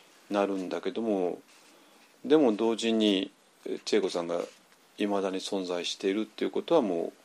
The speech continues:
否定できない。えー、高村光太郎というアーティストの、えー、一番深いところでね。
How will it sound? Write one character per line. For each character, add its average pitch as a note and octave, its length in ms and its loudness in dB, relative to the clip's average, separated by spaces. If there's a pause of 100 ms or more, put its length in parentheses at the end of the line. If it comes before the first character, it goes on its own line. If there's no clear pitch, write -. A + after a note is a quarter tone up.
(1080)
否 - 120 -14
定 F2 240 -2
で D#2+ 180 -8
き - 200 -14
な E2 180 -10
い。 - 80 -20 (1800)
え D#2+ 500 -8
ー、 - 40 -12 (380)
高 E2 140 -4
村 E2 140 -8
光 - 160 -8
太 E2+ 180 -4
郎 A2+ 120 -4
と - 140 -4
い C3+ 40 4
う A2 160 4
ア D#2+ 40 -2
ー - 40 -6
テ - 140 -18
ィ - 20 -14
ス - 160 -14
ト - 120 -12
の、 C#2+ 200 -10 (880)
え D#2 380 -8
ー、 - 40 -12
一 - 160 -8
番 D2+ 140 -8
深 - 280 -6
い - 40 -12
と - 120 -16
こ - 120 -14
ろ - 200 -14
で A2+ 60 -12
ね。 D3 100 -16